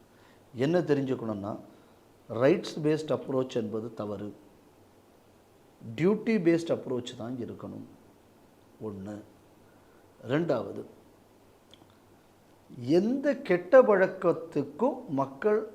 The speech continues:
ஆளாகாமல் அவர்களை பாதுகாப்பது என்பது அரசின் கடமை.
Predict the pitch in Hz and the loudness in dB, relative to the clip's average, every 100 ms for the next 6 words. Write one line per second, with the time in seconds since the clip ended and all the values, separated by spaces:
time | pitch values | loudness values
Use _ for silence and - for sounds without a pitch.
0 | - 127 175 190 185 170 175 170 165 180 | -2 4 8 10 8 8 6 4 0 0
1 | 135 139 143 147 147 - 160 220 208 185 | 2 2 2 0 0 6 6 8 6 4
2 | - 165 151 123 110 156 123 123 123 131 | 4 0 0 -2 -2 0 0 -2 -4 -8
3 | 107 92 104 | -8 -10 -12